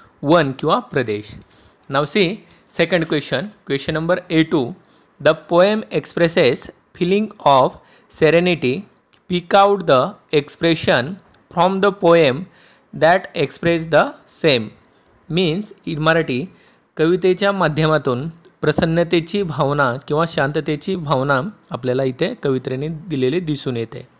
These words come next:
आणि शांततेची भावना दर्शवणारे म्हणजेच एक्सप्रेशन्स आपल्याला कवितेतून शोधून लिहायचे आहेत. See, answer,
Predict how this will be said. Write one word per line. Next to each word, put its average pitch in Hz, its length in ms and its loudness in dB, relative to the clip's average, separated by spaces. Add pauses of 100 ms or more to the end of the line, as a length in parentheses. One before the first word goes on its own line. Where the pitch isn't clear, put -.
(180)
आणि 139 300 -4 (260)
शांततेची 160 760 -2 (180)
भावना 151 420 -2
दर्शवणारे 139 640 0 (400)
म्हणजेच 135 400 -8
एक्सप्रेशन्स 151 800 -2 (100)
आपल्याला 131 400 -2
कवितेतून 139 520 0
शोधून 135 380 -4 (360)
लिहायचे 120 360 -2
आहेत. 113 380 -10 (840)
See, 170 280 0 (920)
answer, 131 420 0